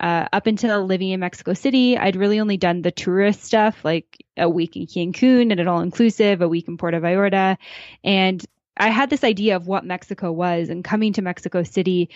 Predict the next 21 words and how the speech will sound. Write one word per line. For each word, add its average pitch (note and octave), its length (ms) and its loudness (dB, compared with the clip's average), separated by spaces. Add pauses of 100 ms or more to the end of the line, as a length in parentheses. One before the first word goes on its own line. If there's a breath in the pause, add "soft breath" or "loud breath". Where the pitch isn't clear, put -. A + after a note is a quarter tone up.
(140 loud breath)
has G#3 180 2
just G#3 240 0
been G#3+ 160 0
very G3 240 2
eye-opening F3+ 640 0
to F3 100 -4
how F3 640 0 (180 loud breath)
rich G3+ 440 -2
the G3 100 -4
culture F#3+ 400 0
is, E3+ 420 0
how F3 420 0
amazing G3 540 0
the F#3 80 0
people F#3 320 -2
are. E3 300 2
And F3 180 -2
it's, - 300 -4 (240 loud breath)
it's A3+ 160 2
not D4 220 4
that A#3 180 2